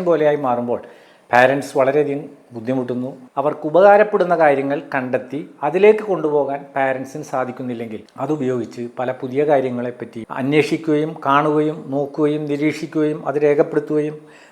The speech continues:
അത് സിസ്റ്റമാറ്റിക്കായി അനലൈസ് ചെയ്യുകയും ഒക്കെ ചെയ്യുമ്പോഴാണ് വലിയ വലിയ ശാസ്ത്ര പ്രതിഭകൾ ജനിക്കുന്നത്. ഇങ്ങനെയാണ് ഈ സ്ക്രീൻ അഡിക്ഷൻ കൂടുതൽ കൂടുതൽ, ആ,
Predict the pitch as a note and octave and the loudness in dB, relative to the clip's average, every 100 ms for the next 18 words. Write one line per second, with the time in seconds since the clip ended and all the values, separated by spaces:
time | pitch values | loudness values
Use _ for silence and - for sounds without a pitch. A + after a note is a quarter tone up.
0 | - D#3+ F3+ F#3+ - G3 F#3 F3+ E3 D#3+ | -2 -2 0 -2 2 6 8 6 6 6
1 | E3+ D#3+ F3+ G3+ G3+ G#3+ G3 F#3 F#3 F#3 | 6 4 8 8 6 2 2 2 0 0
2 | F#3 F3+ F3 E3+ D#3+ D3 C#3+ D3 - _ | -2 -4 0 2 2 2 -2 -10 -20 _
3 | _ _ C3+ D3 D3 C#3+ C#3 C#3+ C#3+ - | _ _ -2 2 4 4 2 2 0 0
4 | C#3 C3+ C3+ C3+ B2+ C3 C3 A#2+ B2+ A#2 | -6 -4 -4 -2 -2 -4 -10 -6 -2 -2
5 | B2 G#2+ F#2+ - F#3 A3 F#3+ D#3+ D3 D#3 | -2 -6 -6 -8 -2 2 4 4 2 0
6 | F3 - - D3 D3 - D#3+ E3+ E3+ C#3+ | -6 -14 -10 -8 -8 -4 -2 -2 -4 -4
7 | C#3 - C#3 D3+ - - C#3+ C#3+ D3 D3 | -6 -4 -8 -8 -14 -8 -4 -2 -2 -2
8 | C3+ C3 - - C#3 | -2 -4 -4 -10 -10